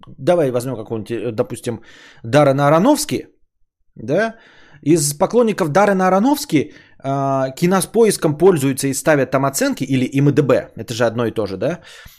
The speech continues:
а, допустим, сорок процентов.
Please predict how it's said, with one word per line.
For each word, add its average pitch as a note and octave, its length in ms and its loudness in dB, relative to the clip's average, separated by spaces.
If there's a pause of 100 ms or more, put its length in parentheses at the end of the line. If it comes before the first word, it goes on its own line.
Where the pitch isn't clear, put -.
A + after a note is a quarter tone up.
(160)
а, B2+ 340 -2
допустим, G3 1080 -2
сорок E3 340 0
процентов. A#2 460 -6